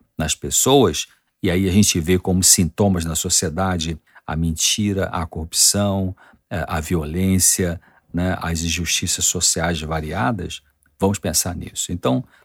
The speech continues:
se você é um homem casado, pense o que você pode fazer para melhorar a expressão de afeto por sua companheira, por sua esposa.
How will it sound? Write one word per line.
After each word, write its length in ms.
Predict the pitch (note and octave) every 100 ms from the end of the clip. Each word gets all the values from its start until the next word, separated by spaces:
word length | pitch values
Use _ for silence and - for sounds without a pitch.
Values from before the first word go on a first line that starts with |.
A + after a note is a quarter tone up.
| _
se 200 | - G2+
você 480 | F2 E2+ - F#2+ E2+
é 80 |
um 160 | F2 D#2
homem 340 | A#2 B2+ F2+ E2 _ _
casado, 760 | - D2 D#2+ G#2 A2+ G#2+ F#2 - _ _
pense 520 | B2+ A#2 G#2+ - F2
o 360 | - _ _
que 60 | C#3
você 180 | C3 B2
pode 260 | A2 G#2+
fazer 300 | - F#2 E2+
para 220 | G2+ G2+ F2+
melhorar 600 | G2+ A2 F#2 F2 G2+ G#2
a 60 |
expressão 640 | G#2 - A#2 G2+ - B2+ C3+
de 100 | A2+
afeto 640 | F2 - G2+ G2+ - G#2 _ _ _
por 140 | - G2
sua 220 | - F#2+
companheira, 580 | - G2 G2+ E2+ F2+ F2
por 160 | F2
sua 160 | - F2+
esposa. 640 | - - - - D#2 F#2